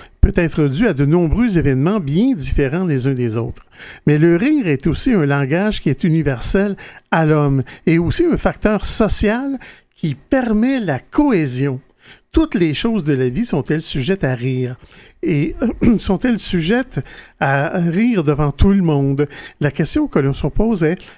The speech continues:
peut-on rire de tout et avec tout le monde ? Jusqu'où peut-on aller dans la plaisanterie ? Dans la Déclaration des droits de l'homme et du citoyen, article onze, on peut aisément lire : « La libre communication des pensées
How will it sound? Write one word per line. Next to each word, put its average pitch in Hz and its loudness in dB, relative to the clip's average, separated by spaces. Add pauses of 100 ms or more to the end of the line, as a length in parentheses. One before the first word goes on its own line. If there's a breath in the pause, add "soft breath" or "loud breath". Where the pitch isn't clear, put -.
(120)
peut-on 160 4
rire 202 -2
de 139 -2
tout 214 -2
et 165 2
avec 131 -2
tout 156 -2
le 135 0
monde ? 127 0
Jusqu'où 180 0
peut-on 208 2
aller 170 0 (320 loud breath)
dans 226 2
la 151 0
plaisanterie ? 156 -2 (680 loud breath)
Dans 269 2
la 196 2
Déclaration 190 -2
des 165 0
droits 151 0
de 156 0
l'homme 156 0 (360 loud breath)
et 135 0
du 135 -2
citoyen, 170 0
article - -4
onze, 180 0 (280 loud breath)
on 151 0
peut - 4
aisément 143 0
lire : « 220 0 (320 loud breath)
La 135 0
libre 165 0
communication 175 0
des 139 0
pensées 156 -2